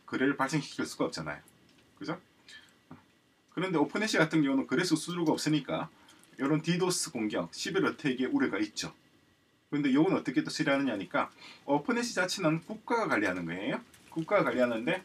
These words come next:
국가의 기능 중에서는 징세 기능이 있잖아요. 세금을 걷어들이는 강제 징수의 권한이 있죠.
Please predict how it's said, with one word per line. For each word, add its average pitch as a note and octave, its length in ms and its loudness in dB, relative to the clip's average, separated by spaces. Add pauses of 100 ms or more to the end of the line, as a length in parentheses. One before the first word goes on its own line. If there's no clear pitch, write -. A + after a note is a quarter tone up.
국가의 G#3+ 640 0
기능 F#3 260 -4
중에서는 E3 480 0
징세 - 420 -4
기능이 G#3 260 -2
있잖아요. - 360 -8 (840)
세금을 F#3+ 680 2 (200)
걷어들이는 E3+ 800 4 (440)
강제 A#2 400 0
징수의 E3+ 440 0 (1040)
권한이 B2+ 300 2
있죠. - 220 -12